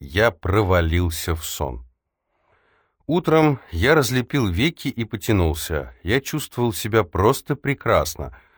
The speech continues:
Какое-то время я лежал, приподнявшись на локте, и смотрел на Мередит. Наконец она зашевелилась и, открыв глаза, улыбнулась. «Доброе утро, Алекс».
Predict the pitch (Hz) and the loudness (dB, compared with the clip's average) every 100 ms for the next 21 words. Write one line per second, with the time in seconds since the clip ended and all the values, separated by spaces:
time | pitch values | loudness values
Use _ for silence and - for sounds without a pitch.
0 | _ _ - 85 104 90 95 104 101 90 | _ _ -10 0 0 0 0 2 2 2
1 | 95 92 85 107 135 85 87 82 82 87 | 0 0 0 2 2 0 -4 -4 -2 0
2 | 87 - 82 95 87 95 90 - 85 - | -2 -4 -6 -2 0 0 -4 -6 -4 -2
3 | 87 85 90 92 104 110 80 76 - _ | -2 0 0 2 2 0 -2 -8 -16 _
4 | _ _ _ _ _ - 85 110 143 131 | _ _ _ _ _ -6 -2 0 0 2
5 | 123 123 107 110 - 107 107 135 110 85 | 2 2 2 0 0 0 2 0 0 0
6 | 95 85 - 104 90 95 92 80 104 92 | -2 -2 -2 -2 0 0 0 2 2 2
7 | 90 82 80 78 78 - _ _ _ _ | 0 0 0 0 -4 -12 _ _ _ _
8 | _ - 104 104 107 104 120 139 104 82 | _ -2 0 2 2 2 -2 -4 0 -2
9 | - 87 85 67 - - | 0 0 0 -2 -10 -14